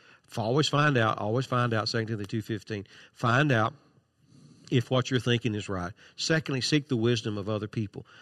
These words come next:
There, there's safety, Proverbs says, in a multitude of counsel. Chris and I will often do that with ourselves, Pastor Eric,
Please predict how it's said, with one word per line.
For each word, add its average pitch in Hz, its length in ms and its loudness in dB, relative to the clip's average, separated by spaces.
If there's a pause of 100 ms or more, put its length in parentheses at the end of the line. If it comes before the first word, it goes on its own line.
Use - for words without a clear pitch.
There, 131 220 0
there's - 300 -4
safety, 151 400 0
Proverbs 107 480 -2
says, 95 180 -6
in 98 60 -8
a 95 60 -8
multitude 117 600 -2
of 104 100 -8
counsel. 101 500 -10 (240)
Chris 139 260 4
and 123 100 0
I 117 80 2
will 104 120 -2
often 110 280 -2
do 110 120 0
that 104 180 -2
with - 80 -8
ourselves, 120 400 -2
Pastor 101 360 -6
Eric, 120 360 2